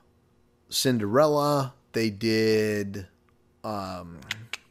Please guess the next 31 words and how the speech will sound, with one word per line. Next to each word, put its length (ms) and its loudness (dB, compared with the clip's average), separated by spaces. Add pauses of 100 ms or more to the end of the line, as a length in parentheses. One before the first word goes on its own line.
(1500)
the 120 0
Dalmatian, 720 4
<laughs> 20 0
Hundred 340 4
and 100 2
one 180 6
Dalmatians 760 6
movies. 640 2 (480)
Uh, 440 8 (640)
the 180 6
remakes 420 4
I, 140 4 (100)
I 140 4
wanna 360 4
talk 320 2
about 260 0
specifically 640 -2
are, 340 2
are 140 0
kind 280 -2
of 140 -2
the 80 0
newer 400 6
generation 840 2 (320)
of 220 -2
Disney 380 2
remakes 560 -2
that 160 -2
started 380 2
with, 320 0
um, 440 -4